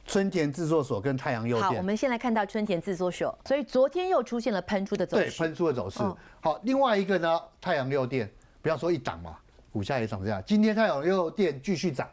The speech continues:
Speaker 1: 本身的报价各方的需求是往上的，
Speaker 2: 哦。
Speaker 1: 只是台湾没有去联动到，
Speaker 2: 是。
Speaker 1: 大家都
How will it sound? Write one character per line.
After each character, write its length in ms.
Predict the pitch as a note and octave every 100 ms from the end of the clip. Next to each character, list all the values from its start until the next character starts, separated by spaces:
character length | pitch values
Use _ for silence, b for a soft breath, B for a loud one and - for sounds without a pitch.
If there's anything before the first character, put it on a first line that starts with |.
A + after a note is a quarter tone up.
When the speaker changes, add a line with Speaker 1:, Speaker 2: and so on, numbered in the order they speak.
| -
Speaker 1:
本 180 | D3+ D3+
身 180 | A3+
的 140 | A3 F3+ -
报 220 | A#3+ D#3+
价 260 | D#3+ G#3+ E3+
各 180 | F#3+ E3+
方 160 | E3+ D#3+
的 80 |
需 160 | C3 F3+
求 160 | D3+ C3+
是 80 |
往 200 | D3 G#2+
上 180 | C4+ C#3+
的， 60 | A#2+
Speaker 2:
哦。 40 |
Speaker 1:
只 80 | G3+
是 60 | G#3+
台 240 | - F#3+
湾 140 | A3+
没 120 | A3+ B3
有 140 | C#3+
去 200 | - G#3
联 240 | D3 B2+ -
动 220 | D#3 B2+
到， 180 | C#3+ B2
Speaker 2:
是。 80 |
Speaker 1:
大 140 | G#3 G3
家 60 |
都 200 | G3+ G3+